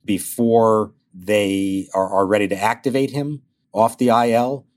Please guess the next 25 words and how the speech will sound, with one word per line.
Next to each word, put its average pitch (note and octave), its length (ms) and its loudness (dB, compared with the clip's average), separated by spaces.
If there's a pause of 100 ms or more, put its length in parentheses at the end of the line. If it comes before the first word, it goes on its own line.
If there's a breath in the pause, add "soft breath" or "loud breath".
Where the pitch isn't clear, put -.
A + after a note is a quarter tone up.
(140)
Now, F#2+ 80 -4
they G2+ 140 2
did C3+ 480 2
announce A#2+ 520 0
after A2+ 340 -2
the F#2+ 100 -4
game A2 300 0
on G2 100 -2
Sunday G#2+ 380 0
that F2+ 180 -4
they F#2 160 -4
optioned G#2+ 440 -2
Luis G2+ 300 -2
Garcia G2 640 -4 (220)
back G2 300 -2
to F#2 280 -4
Rochester. F#2 600 -2
They E2+ 100 -6
did E2+ 140 -8
not G2 160 -2
announce F2+ 260 -6
a - 20 -20
corresponding F2 600 -6
move E2 180 -10
yet. F2 240 -6